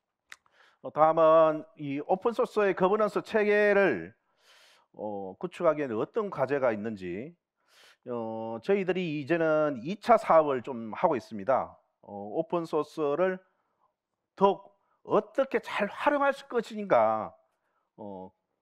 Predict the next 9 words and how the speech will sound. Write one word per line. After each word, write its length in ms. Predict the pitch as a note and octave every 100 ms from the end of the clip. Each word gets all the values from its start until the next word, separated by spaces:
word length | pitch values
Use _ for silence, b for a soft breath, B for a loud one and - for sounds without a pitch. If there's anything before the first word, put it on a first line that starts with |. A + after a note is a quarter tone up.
| _ -
또 100 | C#3+
농협에서 460 | D#3+ F3+ D#3 D3+
이 180 | C#3+ D3+
부분을 680 | - D3+ C#3 C#3+ C3 G2 - _ _
잘 220 | - - A2+
활용해서, 1000 | - G3 F3 E3+ - A#2 C3 A#2 D#2 _ _ b b b b b b b _
어, 880 | G2+ G2+ F#2 F#2 F2 D#2+ D#2+ D2+ _ -
어떻게 340 | E3 F#3 D3
좀 560 | D3 C#3 C3 A#2 F#2+